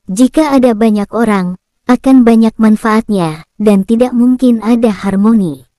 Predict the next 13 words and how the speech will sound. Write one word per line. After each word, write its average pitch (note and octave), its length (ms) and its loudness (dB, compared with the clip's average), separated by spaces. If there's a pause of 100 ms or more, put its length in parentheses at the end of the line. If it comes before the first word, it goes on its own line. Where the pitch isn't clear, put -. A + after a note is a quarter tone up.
(600)
Sebaliknya, A3 1040 -4 (160)
sekarang C#4+ 560 -2
sekte C4 400 -2
itu A3 320 -2
penuh B3 320 2
dengan A3 320 0
perselisihan, A3 960 -4 (180)
dia B3 320 2
perlu C#4 320 0
memahami A3 480 2
kecerdasan G3+ 800 -4
musuh B3+ 480 -2
potensial. F#3+ 1040 -2